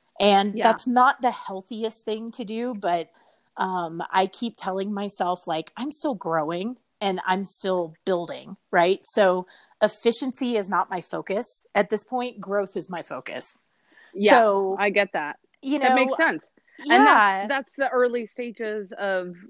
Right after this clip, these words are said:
Speaker 2: being an entrepreneur, because your goal is to not be a solopreneur.
Speaker 1: Right.
Speaker 2: It's just, you, it, like, stage one is solopreneur, and then you move to entrepreneur, and
Speaker 1: Yes.
Speaker 2: yeah, then you can start delegating and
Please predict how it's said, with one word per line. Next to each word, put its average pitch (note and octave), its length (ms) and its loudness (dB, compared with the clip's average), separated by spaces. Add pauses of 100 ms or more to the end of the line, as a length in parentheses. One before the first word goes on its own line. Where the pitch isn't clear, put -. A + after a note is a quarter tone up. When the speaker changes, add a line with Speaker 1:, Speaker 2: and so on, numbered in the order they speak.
(240)
Speaker 2:
being G3+ 300 0
an F3 100 -4
entrepreneur, F3+ 760 -4
because F3 520 -4 (380)
your G#3 140 6
goal B3 300 4
is E3+ 180 2
to G#3 120 -8
not G3+ 340 -4
be F#3+ 140 -2
a D#3 80 -4
solopreneur. D#3 800 -6 (640)
Speaker 1:
Right. F#3+ 240 -10
Speaker 2:
It's - 220 -2
just, - 120 -20 (440)
you, G#3+ 220 2
it, G#3 160 2
like, G3+ 240 4
stage B3 400 2
one G#3+ 260 -4
is G3+ 140 -6
solopreneur, E3+ 760 -6
and A#3+ 120 -6
then G3 160 -4
you G3 100 -2
move F#3+ 260 -4
to A3+ 120 -6
entrepreneur, D#3+ 920 -4
and E3+ 300 -2 (760)
Speaker 1:
Yes. A3+ 160 -6
Speaker 2:
yeah, B3+ 260 4
then G3+ 220 -2
you B3 160 2
can A#3 180 -6
start F#3 320 -2
delegating F3+ 1000 -2
and D#3+ 300 -6